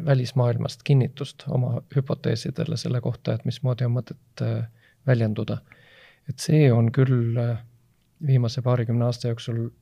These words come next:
väga palju rohkem levinud. Samuti see selge keele liikumine ise, äh, on, äh, Eestisse jõudnud, äh, selle viimase paarikümne aasta jooksul, et, äh,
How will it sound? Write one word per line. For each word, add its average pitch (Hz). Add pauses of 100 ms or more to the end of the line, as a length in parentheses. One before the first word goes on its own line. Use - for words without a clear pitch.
(140)
väga 123
palju 113
rohkem 117
levinud. 131 (440)
Samuti 135
see 117
selge 143
keele 117
liikumine 131
ise, - (480)
äh, 110 (100)
on, 117
äh, 117 (680)
Eestisse 139
jõudnud, 120 (320)
äh, 120
selle 113
viimase 117
paarikümne 117
aasta 123
jooksul, 113 (200)
et, -
äh, 113